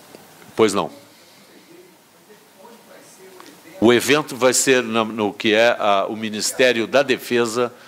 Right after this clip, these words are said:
do Peru, ah, ah, que responde pelo, pelo nome de, inf-, informalmente, Pentagonito.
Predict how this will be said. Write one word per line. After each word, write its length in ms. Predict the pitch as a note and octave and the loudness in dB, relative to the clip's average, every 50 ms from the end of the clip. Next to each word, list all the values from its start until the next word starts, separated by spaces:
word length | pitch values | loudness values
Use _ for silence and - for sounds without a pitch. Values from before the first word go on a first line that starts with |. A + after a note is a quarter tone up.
| - - - - - | -20 -20 -20 -20 -8
do 180 | G2 A#2 A#2+ | -2 -2 -2
Peru, 440 | G#2+ - A2+ G2+ F#2 G2+ A#2+ C3 B2 - - - - - - - - - | 0 2 2 2 2 4 2 2 0 -4 -12 -20 -20 -20 -20 -20 -8 -2
ah, 760 | G#2 A2 A2 G#2 G2+ G2+ F#2+ - F#2+ G2+ G2+ G2+ G2 F#2+ F2+ | 0 2 2 2 2 2 0 -2 -2 -2 0 0 0 -2 -4
ah, 20 | E2 - - | -6 -10 -14
que 240 | - - A#2+ A#2 A2 | -6 -2 -2 0 0
responde 720 | F#2+ G2+ A2 F#2+ - - - A#2 A#2 A#2 A#2 A2 A2 A#2 | 0 -2 -4 -4 -4 -4 -4 -2 -2 -2 -4 -6 -8 -10
pelo, 600 | A2+ - - A2 G#2 G#2 G#2 G2+ F#2+ F#2 F2 D#2+ - - - - - - - _ _ - | -8 -4 -2 -2 -2 -2 -2 -4 -4 -4 -6 -6 -10 -14 -20 -20 -20 -20 -20 _ _ -2
pelo 280 | G#2 G#2 G2+ F#2+ F#2 | 0 0 0 0 -2
nome 340 | F2+ F#2+ G#2 G#2+ G#2+ A2 G2+ | -2 -2 -2 -2 -2 -4 -6
de, 240 | F2 E2+ G#2 G2+ F2+ - - - - _ _ - - - - - - - - | -4 -2 -2 -2 -2 -4 -10 -20 -20 _ _ -20 -20 -20 -20 -20 -20 -14 -10
inf-, 260 | G#2 G2+ F#2 - - | -8 -8 -6 -6 -4
informalmente, 960 | A#2+ B2 B2 A#2+ - A#2 G#2+ F#2+ F#2 F#2+ F#2+ F#2 F2+ G#2 A2+ A#2 A2 - - G2+ - - _ | -2 -2 -2 0 2 2 0 2 2 0 -2 -2 -2 -4 -6 -6 -6 -8 -12 -12 -14 -10 _
Pentagonito. 1000 | - B2 B2 B2 A2+ - - G#2+ G#2 G2 F#2+ F2 F#2 G2+ F#2 - - - D#2+ - | -4 -2 -2 -4 -6 -6 -6 -6 -4 -4 -6 -6 -6 -8 -10 -12 -14 -16 -16 -16